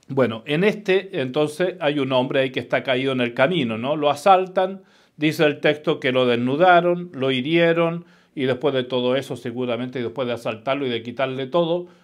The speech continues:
lo dejan ahí medio muerto. En esa situación de, de necesidad, eh, y entonces aparecen dos figuras, ¿no?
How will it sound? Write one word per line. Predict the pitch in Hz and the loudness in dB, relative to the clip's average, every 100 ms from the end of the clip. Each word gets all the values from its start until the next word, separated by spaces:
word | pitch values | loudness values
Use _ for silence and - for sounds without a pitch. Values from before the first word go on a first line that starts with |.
| _ | _
lo | - 123 | -6 -2
dejan | 120 113 117 | -2 -2 -4
ahí | 110 117 127 123 | -2 -4 -8 -10
medio | 117 110 110 | -8 -6 -4
muerto. | 101 98 92 - _ _ _ _ _ _ _ _ _ _ _ | -6 -6 -8 -16 _ _ _ _ _ _ _ _ _ _ _
En | 147 196 | 0 0
esa | 202 202 175 | 6 6 6
situación | 185 175 147 - 165 165 147 | 2 0 0 2 0 0 -2
de, | 143 135 127 120 110 107 - _ _ | 0 0 0 0 -2 -8 -20 _ _
de | 131 131 | -2 0
necesidad, | 135 131 123 127 123 135 113 - _ _ _ _ _ _ _ _ | 0 -2 -4 -2 0 0 -2 -10 _ _ _ _ _ _ _ _
eh, | 135 123 117 113 110 110 92 - | -2 2 2 2 0 -4 -6 -4
y | 131 123 117 113 113 117 123 | -2 0 0 -2 -4 -4 -6
entonces | 131 143 139 | -6 -4 -2
aparecen | 117 123 127 135 117 | -2 -2 -2 -4 -4
dos | 127 - | -4 -4
figuras, | 123 120 117 107 113 | -6 -6 -6 -6 -10
¿no? | 147 | -16